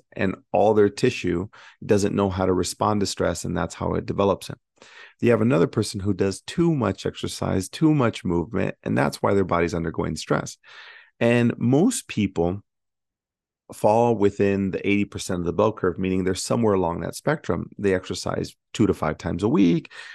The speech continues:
They enjoy doing these things, and, um, they're just not doing it properly, or they have large surges, um, of exercise, and that's why they're having, um, issues. And so ultimately, you'll, you'll find yourself inside that spectrum, right?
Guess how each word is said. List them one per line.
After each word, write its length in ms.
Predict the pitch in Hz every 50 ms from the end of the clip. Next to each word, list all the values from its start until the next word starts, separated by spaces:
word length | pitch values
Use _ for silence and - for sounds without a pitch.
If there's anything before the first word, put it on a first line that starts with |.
| - -
They 200 | - 98 95 95
enjoy 340 | 92 92 - 95 95 90 87
doing 260 | 85 90 90 90 90
these 200 | 92 95 95 -
things, 520 | - 175 170 170 160 156 156 156 156 - - - - - - - _ -
and, 560 | - - 110 104 101 101 101 101 95 98 - - -
um, 380 | 92 90 87 87 87 90 92
they're 140 | 98 101 98
just 220 | 95 101 101 - 117
not 160 | 104 95 95
doing 180 | 98 98 95
it 140 | 92 90 -
properly, 500 | - - 87 85 - - 131 147 151 139
or 160 | 123 107 95
they 120 | 90 92 90
have 200 | 92 90 87 87
large 360 | 87 90 92 92 90 - -
surges, 680 | - - - 104 104 104 - - 98 98 95 90 - - - -
um, 400 | - 90 85 85 85 80 80 80 80 - -
of 220 | 90 90 87 82 92
exercise, 640 | 92 - - 104 98 - - 92 92 92 90 85
and 120 | 87 87 87
that's 220 | 87 87 - -
why 220 | 92 90 87 87 85
they're 180 | 90 87 85
having, 480 | 82 85 85 82 85 85 82 82 80 - -
um, 240 | - 87 82 80 85 - -
issues. 420 | 101 87 - - 82 82 80 - - - - - - - - - - _ -
And 260 | - 110 107 104 101
so 180 | - - 120 120
ultimately, 640 | 127 139 - - 139 135 - - 107 104 104 101 98 - -
you'll, 240 | - 98 101 104 120
you'll 140 | - 117 104
find 260 | - - 135 156 170
yourself 340 | 156 135 - - 107 98 - -
inside 380 | - 107 98 92 - - 85 80
that 140 | - - -
spectrum, 440 | - - 78 - - - - - - _ -
right? 260 | - 95 104 110 -